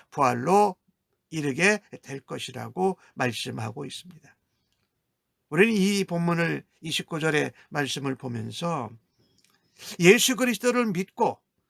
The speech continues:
이 땅에서 생명의 부활, 영생의 삶을 살아가고 있는지 돌아보아야 할 것입니다. 나는 심판에 이르지 아니하고 영생의 부활을 얻은 자로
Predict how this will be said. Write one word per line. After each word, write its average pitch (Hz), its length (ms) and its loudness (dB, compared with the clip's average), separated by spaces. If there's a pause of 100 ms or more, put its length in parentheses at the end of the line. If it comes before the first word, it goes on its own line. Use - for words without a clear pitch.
(380)
이 185 80 -6
땅에서 123 880 0 (320)
생명의 240 720 2
부활, 214 420 4
영생의 202 800 0
삶을 185 680 2 (320)
살아가고 180 840 0
있는지 165 600 -2 (240)
돌아보아야 135 720 -4
할 156 100 -8
것입니다. - 560 -18 (1000)
나는 160 200 2
심판에 214 460 4
이르지 190 320 4
아니하고 139 580 -8 (640)
영생의 156 800 0 (400)
부활을 143 640 0
얻은 135 500 -10
자로 135 400 -2